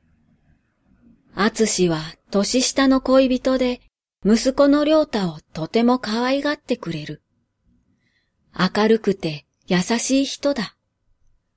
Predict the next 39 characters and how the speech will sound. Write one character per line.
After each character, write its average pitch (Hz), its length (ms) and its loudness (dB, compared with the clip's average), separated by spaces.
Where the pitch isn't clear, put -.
一 202 160 2
緒 240 240 2
に 254 160 6
な 254 160 4
ろ 277 160 4
う 262 40 -2
と - 360 -6
言 160 120 -6
っ - 20 -20
て 196 200 -4
く 214 140 -4
れ 214 100 -2
た。 - 220 -12
だ 190 160 -2
け 190 180 0
ど、 160 260 -4
私 220 540 2
は 240 180 4
今 240 280 4
一 - 280 -6
つ - 280 -6
結 165 300 -2
婚 220 320 0
に 220 400 -2
踏 180 140 -2
み 208 160 2
切 240 160 0
れ 254 120 4
な 202 180 -2
い。 - 100 -20
前 220 300 4
の 165 220 4
夫 196 340 2
は 202 220 0
ひ - 300 -2
ど 240 180 4
い 240 80 2
男 202 420 -2
で、 170 220 -8